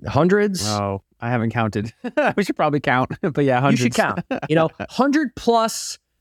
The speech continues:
Speaker 1: podcasters served, right?
Speaker 2: Yeah.
Speaker 1: If you have an award, five-time
Speaker 2: Totally.
Speaker 1: award-winning podcast host, if you are an author, you know,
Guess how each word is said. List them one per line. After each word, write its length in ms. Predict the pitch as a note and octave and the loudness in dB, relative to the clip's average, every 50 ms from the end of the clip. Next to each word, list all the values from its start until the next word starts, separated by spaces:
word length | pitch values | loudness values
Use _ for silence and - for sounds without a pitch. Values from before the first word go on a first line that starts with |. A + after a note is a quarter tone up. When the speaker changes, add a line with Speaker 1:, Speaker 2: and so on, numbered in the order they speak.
| _ _ | _ _
Speaker 1:
podcasters 840 | - F#3+ F3+ F#3 F3 - F#3 F3 E3+ D#3+ - - E3 D#3 D3+ - - - | 0 2 2 2 2 2 2 2 2 0 0 0 2 2 0 0 -4 -8
served, 540 | - - - C#3 A#2+ G#2+ F#2 D#2 D2 - - | -12 -4 0 2 2 2 2 0 -2 -4 -2
right? 260 | A#2 A#2+ B2 C3 C#3 | 0 2 2 2 2
Speaker 2:
Yeah. 220 | A#2 G#2+ G2+ F#2+ F#2 - _ _ _ | 2 2 2 0 0 -4 _ _ _
Speaker 1:
If 180 | - D#3+ D3+ - | -4 -4 0 2
you 120 | G#3+ A#3+ | 2 2
have 160 | A#3+ A#3 G3+ | 2 2 2
an 60 | G#3 F#3+ | 2 2
award, 520 | F3+ D#3+ D3 D#3+ D#3 B2+ A2+ G#2+ G2 - | 2 2 2 2 2 2 2 0 -2 -2
five-time 380 | - - F3+ G3+ G#2+ - F#3 F#3 F#3 F3+ - | -2 0 0 2 2 4 4 4 4 4 2
Speaker 2:
Totally. 20 | - D3 | 2 0
Speaker 1:
award-winning 760 | C3 B2+ C3+ D#3 D#3+ D3+ B2+ B2+ C#3+ D3 D3 C#3+ C#3 C#3 C3 | 2 2 2 2 0 0 0 0 2 2 4 4 4 2 0
podcast 680 | - - - C#3 C3+ C3+ - - C3+ C3 B2+ B2 - - _ - | 0 0 0 0 0 0 0 -2 0 0 0 -2 -4 -10 _ -2
host, 400 | A#2+ A#2 G#2 F#2+ - - - _ _ _ _ _ _ - | 0 0 0 -2 -4 -8 -12 _ _ _ _ _ _ -4
if 180 | C3 C#3 - | -4 -2 0
you 200 | E3+ A3 A#3 A3+ | 0 2 2 2
are 200 | F#3+ E3 D#3 D3+ | 2 2 0 0
an 80 | D3 C#3 - | 0 -2 0
author, 520 | - C#3+ D3 D3+ C#3+ - B2 G2+ F#2 F2+ - _ _ _ _ | 0 0 0 0 0 0 0 0 0 -2 -4 _ _ _ _
you 80 | A#2+ | 0
know, 260 | B2 B2 B2+ C3 A#2+ | 2 4 2 2 0